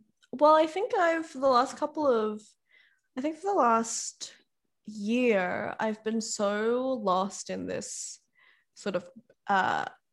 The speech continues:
metaverse of censorship and,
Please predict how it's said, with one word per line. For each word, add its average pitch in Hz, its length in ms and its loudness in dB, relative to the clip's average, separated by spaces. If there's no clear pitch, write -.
metaverse 226 1120 2
of 185 580 0
censorship 277 880 -2
and, 190 280 -8